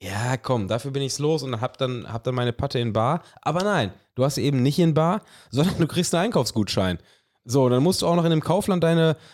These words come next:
deinen achtzig Euro Sparschweinerlös, äh, ausgeben, wo ich mir denke, ja, also zum einen zahle ich jetzt hier schon fünf Prozent dafür, dass ich einen Gutschein davon bekomme und dann muss ich im Kaufland a-, einkaufen, was ja bedeutet, dass ich nochmal für deren, äh, Gewinnmarge da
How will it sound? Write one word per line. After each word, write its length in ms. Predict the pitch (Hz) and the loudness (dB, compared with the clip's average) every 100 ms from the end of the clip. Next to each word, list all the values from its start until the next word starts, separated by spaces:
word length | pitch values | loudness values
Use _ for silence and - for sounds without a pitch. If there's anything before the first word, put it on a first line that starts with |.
| - | -8
deinen 180 | 127 139 | -2 0
achtzig 300 | - - 160 | -2 -4 -2
Euro 260 | 156 156 156 | 0 2 0
Sparschweinerlös, 1040 | - 151 170 - 160 156 147 151 151 - | 0 -2 -2 -2 -2 0 2 2 0 0
äh, 160 | 135 131 | 0 2
ausgeben, 560 | 127 175 - 123 151 | 2 0 0 0 2
wo 60 | 143 | 0
ich 80 | 139 | 0
mir 80 | |
denke, 360 | 123 131 147 143 - - - - _ | 0 0 0 -2 -4 -20 -20 -20 _
ja, 260 | - 101 95 | -8 -4 -4
also 220 | - 104 | -2 -2
zum 200 | 95 117 - | -2 -6 -2
einen 260 | 135 208 | 0 0
zahle 220 | 165 160 175 | 0 -2 -2
ich 60 | |
jetzt 140 | 131 - | -2 0
hier 120 | 113 | -2
schon 180 | 120 107 | -2 -2
fünf 240 | 143 156 | -2 -4
Prozent 400 | - 131 131 120 | -4 -2 -2 0
dafür, 180 | 135 139 | -2 -2
dass 140 | 135 | -2
ich 120 | 131 - _ _ _ | -6 -10 _ _ _
einen 240 | 123 98 - 120 | -10 -10 -12 -10
Gutschein 360 | 104 202 - 131 | -4 -2 0 0
davon 220 | 104 110 | 0 -2
bekomme 420 | 101 - 120 160 175 - - | -4 -2 -2 -2 -4 -12 -8
und 140 | - 180 | -2 2
dann 160 | 165 | 2
muss 200 | 147 240 | 2 0
ich 100 | 226 | -2
im 120 | 160 147 | -4 -4
Kaufland 500 | - 220 - 151 - | -2 0 0 -2 -4
a-, 140 | - | -8
einkaufen, 600 | - 123 - 135 147 175 190 - - _ _ | -4 -2 0 -2 0 -2 -4 -10 -20 _ _
was 160 | 127 135 | -8 -2
ja 80 | 156 | 0
bedeutet, 480 | 135 131 175 165 135 | 0 2 2 0 -4
dass 140 | 139 | -4
ich 120 | 127 | -4
nochmal 380 | 143 151 170 160 | -4 -2 2 0
für 140 | - | 0
deren, 440 | 135 156 160 156 135 | -2 -2 -2 -4 -4
äh, 380 | 131 127 131 127 | -2 0 0 -4
Gewinnmarge 640 | 123 123 156 156 151 143 | -6 -4 -4 -2 -2 -2
da 340 | 139 135 117 | -2 0 -2